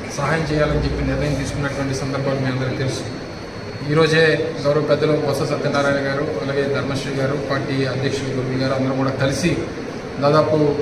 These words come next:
చనిపోయినటువంటి కుటుంబాలందరినీ కూడా పిలమంచిలి, పాయకరావుపేట, గాజువాక ప్రాంతాల్లో ఉన్నటువంటి వారందరికీ కూడా ఐదు లక్షల రూపాయల చెక్కులను అందించేటువంటి కార్యక్రమం.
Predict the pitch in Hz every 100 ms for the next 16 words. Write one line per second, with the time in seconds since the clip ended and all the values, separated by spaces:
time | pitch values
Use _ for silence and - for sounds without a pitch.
0 | 143 151 143 156 156 151 151 151 143 147
1 | 147 147 139 143 143 135 143 139 135 135
2 | 143 135 147 139 131 135 147 135 135 143
3 | 147 131 131 135 143 139 139 135 135 135
4 | 135 135 135 135 135 131 135 127 127 139
5 | 131 131 135 127 135 135 - - 135 135
6 | - - 135 127 127 123 135 131 123 123
7 | 131 123 139 190